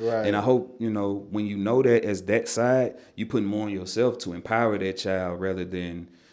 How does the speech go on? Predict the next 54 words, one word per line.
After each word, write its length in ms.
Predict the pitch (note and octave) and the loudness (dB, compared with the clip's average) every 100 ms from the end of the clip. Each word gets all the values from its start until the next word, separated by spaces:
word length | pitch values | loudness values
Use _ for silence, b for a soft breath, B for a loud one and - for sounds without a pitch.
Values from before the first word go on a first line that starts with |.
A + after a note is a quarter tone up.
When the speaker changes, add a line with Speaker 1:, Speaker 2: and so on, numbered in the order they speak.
| b | b
Speaker 2:
you 100 | A2 | -6
know, 180 | G2+ F2+ | -4 -6
send 240 | - G#2+ A2 | -6 -6 -4
him 160 | G#2 | -4
down 220 | G2+ G#2+ G2+ | -2 -2 -2
a 40 | |
road 280 | G2 A2 G#2+ | 0 2 4
of 60 | G#2+ | 2
Speaker 1:
Right. 100 | A2 | 0
Speaker 2:
destruction. 480 | G#2 B2+ - - F2 - | 2 0 0 -6 -14 -6
You 60 | B2 | 0
know 60 | |
what 80 | B2 | 2
I 40 | G2+ | 4
Speaker 1:
Right. 80 | G2+ | 2
Speaker 2:
mean? 240 | G#2+ G#2 | 0 0
Speaker 1:
Yeah. 420 | B2+ C3 A#2 A2 G2+ | 0 0 2 0 -2
Speaker 2:
Yeah. 220 | G2 G2+ | -2 -2
Speaker 1:
Yeah. 400 | F#2+ B2 A2+ G#2+ G2+ b b b b b _ | 0 0 0 -2 -6 b b b b b _
And, 220 | D#3 E3 | -4 -2
you 80 | F3 | -2
know, 160 | E3+ E3 | 0 2
ain't 160 | F3 | 2
nothing 220 | F3 E3+ | 2 0
wrong 240 | E3+ F3 E3+ | 2 2 2
with 80 | E3+ | 2
a 20 | |
little 160 | F3+ | 2
bit 140 | E3+ E3+ | 2 2
of 100 | D#3 | 6
both. 260 | C#3+ F2+ - - | 6 6 0 -12
You 60 | - | -6
know 80 | C#3 | -2
what 0 | |
I'm 40 | B2 | 6
saying? 100 | C#3 G#2+ | 6 6
Speaker 2:
Yeah. 0 | |
Speaker 1:
You 80 | E3 | 2
can 100 | D#3+ | -2
be 100 | D#3+ | -2
both. 280 | C3 F3 A#2+ | 4 6 6
Speaker 2:
They 60 | A2 | 4
Speaker 1:
You 60 | |
Speaker 2:
all, 180 | F#3 G3 | 4 4
Speaker 1:
can, 100 | B2 | 2
Speaker 2:
I 40 | D#3 | 2
mean, 160 | F3+ | 2
Speaker 1:
yeah. 60 | A#2+ | 4
Speaker 2:
they, 200 | - - | 2 2
I 80 | G3 | 4
think 200 | A#3 A#3+ | 4 4
we 140 | F3 | 4
all 280 | A3 A#3 D#3 | 2 4 2
are. 180 | F#2 F2+ | 2 -2